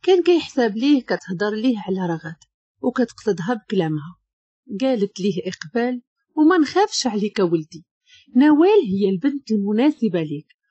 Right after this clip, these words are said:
واخا دارت داكشي كامل، ولكن كنعترف أن ولدي جاد هو المسؤول الوحيد في هاد الشي، حيت هو اللي عينو في الورد. ولكن صافي، هاد الشي دابا غيسالي، وحدو هنا،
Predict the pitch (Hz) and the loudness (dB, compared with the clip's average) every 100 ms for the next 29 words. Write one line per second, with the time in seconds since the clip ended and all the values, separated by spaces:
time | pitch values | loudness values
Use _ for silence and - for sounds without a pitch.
0 | _ 277 302 427 311 262 208 156 180 - | _ -2 0 2 2 2 0 -2 -4 -4
1 | - 254 190 165 156 147 _ _ _ - | -10 -6 -6 -6 -8 -16 _ _ _ -20
2 | _ 233 214 190 196 233 190 196 165 147 | _ -4 0 0 0 -2 0 -2 -4 -6
3 | - 294 339 262 - - 190 185 185 269 | -2 0 2 -2 -4 -6 -2 0 0 0
4 | 190 190 170 214 247 240 160 175 226 196 | 0 -4 -2 -2 -2 -4 -6 0 0 0
5 | - 240 262 226 180 180 - 302 - 180 | -4 -2 0 0 -2 -6 -2 -2 -2 -14
6 | 160 - - - _ _ _ _ _ _ | -14 -12 -14 -16 _ _ _ _ _ _
7 | - - 392 - 226 226 277 294 240 208 | -10 0 0 2 2 4 4 2 2 0
8 | 208 247 240 165 156 170 _ _ _ _ | 2 0 0 -4 -4 -12 _ _ _ _
9 | _ 214 208 185 - 165 - 185 175 185 | _ -2 0 -2 -4 -6 -6 -6 -4 -6
10 | - - _ _ _ - 220 240 - - | -10 -20 _ _ _ -4 0 0 -2 -4
11 | 214 190 269 254 247 190 165 175 165 160 | -2 0 0 0 -2 -2 -4 -8 -12 -14
12 | 143 _ _ _ - 240 - 240 - 233 | -20 _ _ _ -6 -4 0 -2 0 -2
13 | 220 170 147 | 0 -2 -6